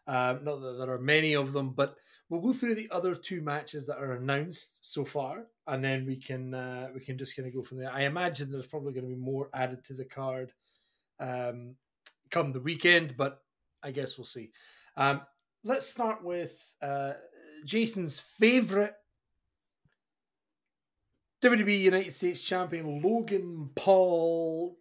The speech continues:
defending his title against Kevin Owens. What do you guys think about this? Are we excited about the match?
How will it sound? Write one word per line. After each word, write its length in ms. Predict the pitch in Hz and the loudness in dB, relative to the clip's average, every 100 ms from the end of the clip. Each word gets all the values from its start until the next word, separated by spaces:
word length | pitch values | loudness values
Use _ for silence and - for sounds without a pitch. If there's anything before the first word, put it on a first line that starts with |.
| _ | _
defending 720 | 160 - - 208 247 240 208 | -10 -10 -2 2 4 2 0
his 180 | 175 - | -2 -6
title 540 | - 156 131 127 127 - _ _ _ | -4 -2 -4 -8 -12 -18 _ _ _
against 440 | 143 135 127 - - | -6 -4 -4 -8 -10
Kevin 600 | - 143 139 139 123 113 _ 160 | -2 0 0 -4 -8 -14 _ 0
Owens. 680 | 165 160 156 151 139 - - _ - - _ _ _ _ _ _ _ | 2 2 0 -2 -4 -6 -10 _ -20 -20 _ _ _ _ _ _ _
What 100 | 196 | 2
do 60 | 185 | 4
you 60 | |
guys 240 | 208 196 - | 6 4 4
think 180 | 196 160 | -4 -6
about 160 | 180 | -8
this? 180 | 139 - | -8 -8
Are 40 | |
we 100 | 135 | -8
excited 520 | 131 - - 185 226 226 | -10 -8 -2 0 0 0
about 200 | 214 214 | 0 -2
the 40 | |
match? 880 | 208 214 208 196 - - - - | -4 -4 -4 -6 -6 -4 -2 -6